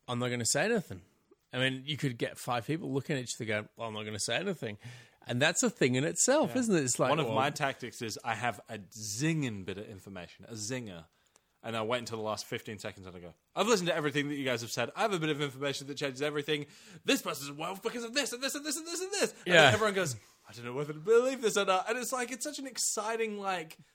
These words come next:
Speaker 2: thing to, to do. I, there's
Speaker 1: Because it, because that in itself could be nonsense.
Speaker 2: Yeah, I could
Speaker 1: You
Speaker 2: be a
Speaker 1: could just
Speaker 2: werewolf and I'm just trying to deflect.
Speaker 1: You could just
Speaker 2: Yeah.
Speaker 1: construct all of that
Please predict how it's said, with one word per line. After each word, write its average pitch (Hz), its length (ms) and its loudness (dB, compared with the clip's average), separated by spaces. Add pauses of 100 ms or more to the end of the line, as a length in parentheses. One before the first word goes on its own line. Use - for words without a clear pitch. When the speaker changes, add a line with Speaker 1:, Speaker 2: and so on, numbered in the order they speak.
(100)
Speaker 2:
thing 220 580 -4
to, 165 160 -4 (160)
to 156 120 -4
do. 131 420 0 (100)
I, 185 80 -8 (460)
there's 185 200 0
Speaker 1:
Because 190 320 10
it, 233 140 2 (200)
because 160 300 6
that 123 360 4
in 151 60 -2
itself 151 500 2
could 127 240 0
be 135 240 2 (180)
nonsense. 151 840 2
Speaker 2:
Yeah, 311 240 -2
I 143 80 0
could 165 140 2
Speaker 1:
You 151 60 6
Speaker 2:
be - 20 8
a 170 80 8
Speaker 1:
could 190 80 8
just 226 140 10
Speaker 2:
werewolf 180 220 6
and 151 80 2
I'm 151 100 2
just - 140 -6
trying 170 160 0
to 160 60 -10
deflect. - 560 -8
Speaker 1:
You 165 80 4
could 190 160 2
just 165 160 4
Speaker 2:
Yeah. 135 40 -10
Speaker 1:
construct - 800 4
all 123 220 4
of 113 80 0
that 104 320 0